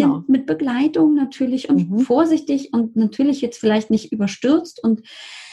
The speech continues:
Speaker 2: immer mit vielleicht auch Begleitung, weil es einfach
Speaker 1: Mhm.
Speaker 2: leichter ist, wenn man sich da nicht drin verliert, keine Frage. Aber es bietet so viele Möglichkeiten.
Speaker 1: Ja,
Speaker 2: Also da
Speaker 1: auf
Speaker 2: bin ich
Speaker 1: jeden Fall.
Speaker 2: total bei dir.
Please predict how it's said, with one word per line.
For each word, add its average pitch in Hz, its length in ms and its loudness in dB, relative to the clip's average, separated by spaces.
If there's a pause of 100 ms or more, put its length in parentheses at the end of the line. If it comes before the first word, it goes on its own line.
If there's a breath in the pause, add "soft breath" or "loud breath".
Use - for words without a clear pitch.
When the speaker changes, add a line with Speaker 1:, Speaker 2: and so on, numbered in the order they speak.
(400 loud breath)
Speaker 2:
immer 254 260 4
mit 262 340 0 (560)
vielleicht 208 540 0
auch 214 340 -4
Begleitung, 294 920 0
weil 240 200 -4
es 233 140 -10
einfach 190 260 0
Speaker 1:
Mhm. 170 100 0
Speaker 2:
leichter 214 440 0
ist, 277 240 -4
wenn 220 140 2
man 214 200 2
sich 220 200 -4
da 214 100 0
nicht 220 220 2
drin 220 200 0
verliert, 220 640 2
keine 220 240 0
Frage. 240 580 0 (360 loud breath)
Aber 208 160 -2
es 202 120 -6
bietet 220 380 -2
so 277 320 0
viele 254 420 0
Möglichkeiten. 226 680 0
Speaker 1:
Ja, 190 140 2 (280)
Speaker 2:
Also 202 180 -2
da 208 60 4
Speaker 1:
auf 202 60 0
Speaker 2:
bin 208 140 2
ich 185 80 4
Speaker 1:
jeden 175 120 -2
Fall. 214 180 0
Speaker 2:
total 196 280 0
bei 190 240 -2
dir. 170 260 -2